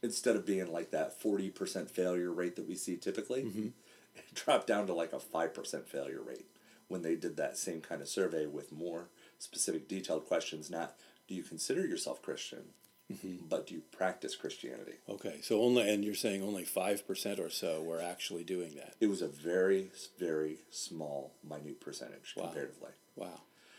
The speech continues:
Speaker 1: So, but even at, even at that, we're still seeing a lot of Christians not even get married.
Speaker 2: Mm-hmm.
Speaker 1: A lot of people have children without.
Speaker 2: Mm-hmm.
Speaker 1: But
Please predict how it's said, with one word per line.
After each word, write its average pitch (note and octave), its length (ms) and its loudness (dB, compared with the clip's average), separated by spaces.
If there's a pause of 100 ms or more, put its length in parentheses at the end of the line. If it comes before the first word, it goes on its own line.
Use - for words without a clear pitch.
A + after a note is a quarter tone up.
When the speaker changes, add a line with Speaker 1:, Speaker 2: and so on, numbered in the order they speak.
(280)
Speaker 1:
So, B2+ 340 6 (140)
but D3 240 8
even F#3 240 6
at, A#2+ 100 0 (180)
even D#3+ 200 8
at - 120 2
that, A#2+ 360 4 (320)
we're A#2 200 0
still D3+ 240 4
seeing C3 300 4
a G2 40 2
lot G#2 200 2
of G2+ 80 -4
Christians G2+ 420 -2
not G#2+ 140 2
even A#2 180 2
get A#2 160 0
married. C3 300 -6 (320)
Speaker 2:
Mm-hmm. G#2 200 -4 (760)
Speaker 1:
A - 40 -2
lot F#2 100 4
of F#2+ 60 -4
people G2+ 200 -2
have G2 180 -2
children G#2 320 -2
without. G2+ 380 0 (320)
Speaker 2:
Mm-hmm. F2+ 180 -8
Speaker 1:
But B2 240 6